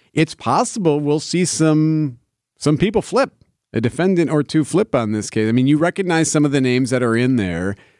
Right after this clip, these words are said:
Plea deals ultimately happen from time to time. Hey, if you actually are facing a significant charge, which could put you behind bars, you oftentimes will sing.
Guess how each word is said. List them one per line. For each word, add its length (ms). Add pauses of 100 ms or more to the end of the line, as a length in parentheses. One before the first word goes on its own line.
(500)
Plea 220
deals 340
ultimately 560
happen 480 (100)
from 200
time 260
to 60
time. 400
Hey, 240
if 100
you 160
actually 480
are 100
facing 760 (560)
a 40
significant 580
charge, 380
which 220
could 220
put 220
you 80
behind 320
bars, 380
you 160
oftentimes 720
will 140
sing. 360